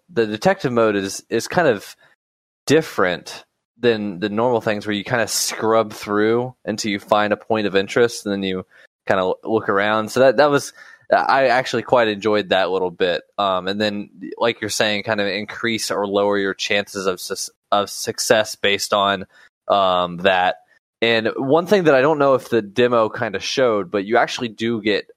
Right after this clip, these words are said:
a, have, like, a timer. Um, as soon as you walk in the room, you're timed to gather as much information as possible to, until you're basically forced to go out,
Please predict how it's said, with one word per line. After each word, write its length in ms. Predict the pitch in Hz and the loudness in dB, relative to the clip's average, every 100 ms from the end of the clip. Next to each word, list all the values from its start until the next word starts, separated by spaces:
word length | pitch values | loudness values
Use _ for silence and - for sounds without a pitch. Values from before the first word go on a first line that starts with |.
| - | -6
a, 100 | 92 _ | -6 _
have, 240 | - 123 107 | -4 0 0
like, 140 | 98 | -2
a 80 | 90 | -4
timer. 640 | - - 120 95 78 - _ _ _ _ _ - | -4 -2 0 -2 -6 -8 _ _ _ _ _ -2
Um, 280 | 95 87 87 | 0 0 -4
as 120 | - | -2
soon 180 | 147 151 | 0 0
as 80 | |
you 100 | 143 | 2
walk 220 | 127 123 127 | 4 4 2
in 80 | |
the 80 | 110 | -2
room, 200 | 110 110 | -2 -2
you're 120 | 101 | -4
timed 720 | 98 - 123 113 101 98 98 - _ _ _ - | -4 -2 0 2 0 -4 -8 -12 _ _ _ -6
to 380 | 117 104 98 - _ _ _ - | -2 0 -2 -4 _ _ _ -8
gather 340 | 123 120 123 120 | -2 2 4 4
as 120 | 113 | 2
much 180 | 127 123 | 0 0
information 480 | 120 113 104 107 107 | -4 -2 -4 -4 -4
as 80 | |
possible 380 | - 104 - 101 | 0 0 0 -4
to, 120 | - - | -4 -6
until 220 | 113 117 | -6 -4
you're 100 | 104 | 0
basically 320 | 98 143 - | 0 0 -2
forced 480 | 107 - 110 101 - | -8 -2 0 0 -4
to 60 | 92 | -6
go 180 | 95 92 | -2 0
out, 160 | 85 | 0